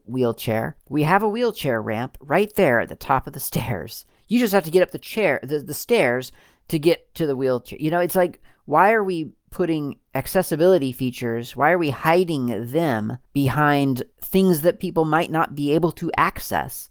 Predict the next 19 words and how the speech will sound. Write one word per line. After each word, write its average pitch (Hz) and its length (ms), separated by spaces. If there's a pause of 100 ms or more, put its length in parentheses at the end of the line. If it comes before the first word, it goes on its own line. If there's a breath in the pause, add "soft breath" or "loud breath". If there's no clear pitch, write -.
(120)
The, 151 200
the 170 140
accessibility 190 800
features, 127 520
to - 120
my 123 180
mind, 98 380 (320 loud breath)
should 175 260
be 180 240
on 170 260
by 135 300
default, 120 720 (100)
and 135 160
then 151 160
you 139 260 (120)
de-, 170 240
you 147 160
deactivate 165 920
them 120 300